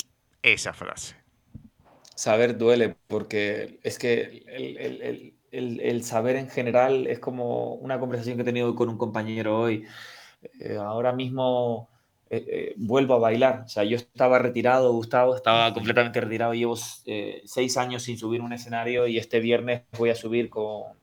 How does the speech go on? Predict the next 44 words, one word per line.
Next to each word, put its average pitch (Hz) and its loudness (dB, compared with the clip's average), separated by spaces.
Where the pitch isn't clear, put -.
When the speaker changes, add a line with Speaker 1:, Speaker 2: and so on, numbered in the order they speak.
Speaker 2:
en 104 -8
el 104 -4
Wizig 127 -2
Center, 131 -2
que - -6
es 117 -6
como 113 -10
el 107 -8
Palacio 113 4
de 117 6
los 113 4
Deportes 113 -2
aquí 113 -4
en 110 -4
Madrid, 113 2
en 110 -4
los 107 -2
premios 120 4
cuarenta 117 4
principales. 127 4
Subo 123 2
al 123 8
escenario 117 2
con 113 0
no 110 -4
sé 110 -2
cuántas 107 -2
mil 113 -4
personas 117 0
de 113 4
público, 127 0
con 117 0
Abraham 107 -2
Mateo 113 2
a 117 4
bailar 113 2
después 117 -2
de 113 -4
seis 110 -6
años 113 -6
cuando 104 -8
estaba 110 -2
absolutamente 110 -4
retirado. 107 0